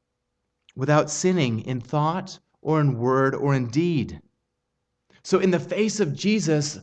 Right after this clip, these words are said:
all of our pretenses of self-righteousness melt away.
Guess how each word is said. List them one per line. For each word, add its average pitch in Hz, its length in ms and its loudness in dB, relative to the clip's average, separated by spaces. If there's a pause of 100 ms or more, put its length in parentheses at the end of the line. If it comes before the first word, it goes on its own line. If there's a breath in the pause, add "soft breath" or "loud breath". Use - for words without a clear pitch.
(280 soft breath)
all 196 240 8
of 190 100 6
our 160 140 6
pretenses 156 1040 -2 (180 soft breath)
of 143 140 -2
self-righteousness 170 1040 2
melt 170 340 2
away. 147 580 0